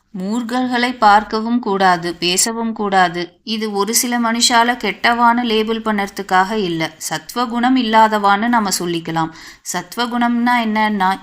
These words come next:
எதுவும் கோபம் இல்லாம, பொறுமை, பொறாமை இல்லாம, தன்னுடைய கர்ம யோகத்தை பண்ணிண்டு தன்னிலையில சுதந்திரமா யாருக்கும் தொந்தரவு இல்லாம துன்பம் அளிக்காம வாழறான் இல்லையா? அப்படிப்பட்டவன் சத்வகுணவாதின்னு எடுத்துட்டோம்னா,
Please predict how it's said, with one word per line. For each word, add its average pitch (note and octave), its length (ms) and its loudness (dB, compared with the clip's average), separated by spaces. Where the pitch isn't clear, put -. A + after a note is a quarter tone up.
எதுவும் G3 500 -4
கோபம் G#3+ 400 0
இல்லாம, G#3 420 2
பொறுமை, G#3 500 -2
பொறாமை G3+ 580 0
இல்லாம, F#3+ 500 -2
தன்னுடைய A#3 640 -2
கர்ம A3 340 0
யோகத்தை G#3+ 500 0
பண்ணிண்டு G#3 540 -2
தன்னிலையில G#3+ 680 0
சுதந்திரமா G#3 1000 0
யாருக்கும் G#3+ 540 -4
தொந்தரவு G#3 500 -2
இல்லாம G3+ 420 2
துன்பம் G#3+ 420 -2
அளிக்காம G3 540 0
வாழறான் F3+ 460 4
இல்லையா? F#3 520 0
அப்படிப்பட்டவன் A3+ 840 -2
சத்வகுணவாதின்னு G3 1080 -2
எடுத்துட்டோம்னா, F3 560 -4